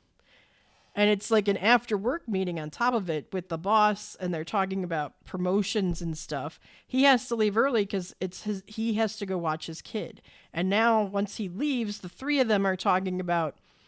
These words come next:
being a parent and working, and the one guy's like, "Well, he's the man, he should be telling his woman what to do." And, and that, that kind of talk is happening.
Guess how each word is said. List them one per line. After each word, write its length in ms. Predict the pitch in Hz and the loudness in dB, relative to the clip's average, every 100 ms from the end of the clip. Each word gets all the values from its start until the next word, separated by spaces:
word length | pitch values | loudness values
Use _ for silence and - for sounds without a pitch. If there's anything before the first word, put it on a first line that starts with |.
| _ _ 202 196 | _ _ -16 -4
being 240 | 208 190 | -2 -2
a 60 | 165 | -4
parent 580 | - 247 220 208 190 180 | -6 -2 2 2 2 0
and 220 | 160 175 | -2 0
working, 560 | 220 208 208 185 180 | -2 -2 -2 -2 -2
and 340 | 127 156 156 165 - - - - | -4 -8 -8 -12 -16 -20 -20 -8
the 80 | 185 | 0
one 260 | 233 254 | 4 4
guy's 320 | 214 196 185 | 4 2 2
like, 200 | 190 180 - | 0 -2 -2
"Well, 460 | 185 170 151 160 - | 0 2 0 -6 -14
he's 260 | - 226 180 | -6 -4 -2
the 80 | 175 | 0
man, 280 | 190 190 175 | 2 2 0
he 100 | 180 | -2
should 340 | - 170 160 _ _ | -4 -6 -10 _ _
be 80 | 185 | -10
telling 360 | 170 202 190 175 | -2 0 2 2
his 220 | 175 151 | -2 0
woman 400 | 180 233 165 156 | 2 4 2 -2
what 160 | 147 - | -4 -6
to 100 | 165 | -6
do." 400 | 160 135 120 - - - _ - | -4 -4 -8 -14 -18 -20 _ -4
And, 480 | 180 170 160 156 170 _ _ _ _ _ | -2 -2 -4 -8 -12 _ _ _ _ _
and 160 | 180 190 | -4 -2
that, 220 | 202 - - - | -2 -6 -20 -8
that 200 | 208 214 | -4 -4
kind 240 | - 233 202 | 0 0 0
of 80 | |
talk 380 | 196 233 233 233 | 0 0 0 0
is 220 | - 170 | -8 -8
happening. 640 | - 165 - 156 123 - | -6 -6 -6 -12 -14 -14